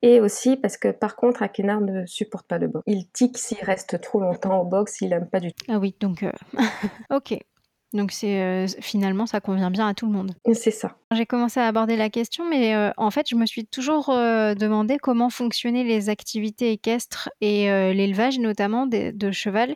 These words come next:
Speaker 2: euh, sur les îles. Est-ce que tu pourrais nous parler, euh, du coup, ben, du cas particulier de, de la Guadeloupe, qui est, je pense, le cas que tu <laughs> connais le mieux ? Et, euh, est-ce que, euh, par exemple,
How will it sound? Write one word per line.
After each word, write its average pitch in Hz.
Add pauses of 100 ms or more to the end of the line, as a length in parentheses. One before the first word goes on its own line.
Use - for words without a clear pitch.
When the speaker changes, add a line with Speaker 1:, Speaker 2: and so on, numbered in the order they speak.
(100)
Speaker 2:
euh, 202
sur 208
les 185
îles. 302 (240)
Est-ce 202
que 285
tu -
pourrais 226
nous 233
parler, 214
euh, 202
du 190
coup, -
ben, 196
du 185
cas 214
particulier 208
de, 190
de 190
la 185 (120)
Guadeloupe, 190
qui 208
est, -
je 190
pense, 190
le 190
cas 190
que -
tu -
<laughs> -
connais 220
le 202
mieux ? 220 (760)
Et, 190
euh, 190
est-ce 208
que, 240
euh, -
par 202
exemple, 208